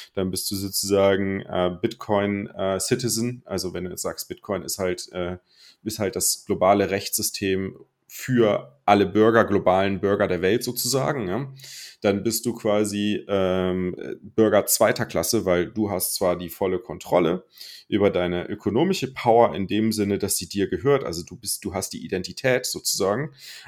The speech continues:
aber für die Durchsetzung deiner, deiner Rechte in diesem System, äh,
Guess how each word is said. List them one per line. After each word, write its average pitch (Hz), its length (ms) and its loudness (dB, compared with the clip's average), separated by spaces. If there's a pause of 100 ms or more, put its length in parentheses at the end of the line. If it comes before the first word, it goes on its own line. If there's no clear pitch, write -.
aber 110 260 6
für 101 220 0
die 95 180 -8 (140)
Durchsetzung 110 720 2
deiner, 90 560 0 (100)
deiner 95 300 2
Rechte 113 540 2
in 104 100 -4
diesem 95 180 -6
System, 107 540 -4 (400)
äh, 98 300 2